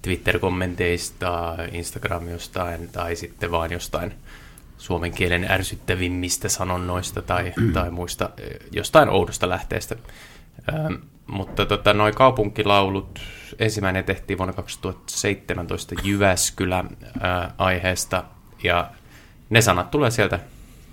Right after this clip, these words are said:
netin keskustelupalstalta suoraan kansan suusta, että mitä, mitä ollaan mieltä suomalaisista kaupungeista, ja nehän on semmosia, tota, itseironisia ylistyslauluja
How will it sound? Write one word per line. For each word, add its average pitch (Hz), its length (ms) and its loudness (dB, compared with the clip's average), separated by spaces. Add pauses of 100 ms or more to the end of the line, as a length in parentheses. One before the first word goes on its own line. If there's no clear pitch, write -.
netin 90 200 -4
keskustelupalstalta 87 880 -4
suoraan 92 300 -4
kansan 95 300 -8
suusta, - 280 -8
että - 180 -10
mitä, 69 220 -8 (180)
mitä 95 220 -2
ollaan 92 240 -4
mieltä 90 260 -6
suomalaisista - 640 -8 (880)
kaupungeista, 87 800 4
ja 90 120 0 (500)
nehän 90 340 -2
on 127 120 2
semmosia, 95 420 2
tota, 87 300 -2 (1000)
itseironisia 87 960 2
ylistyslauluja 87 1040 -2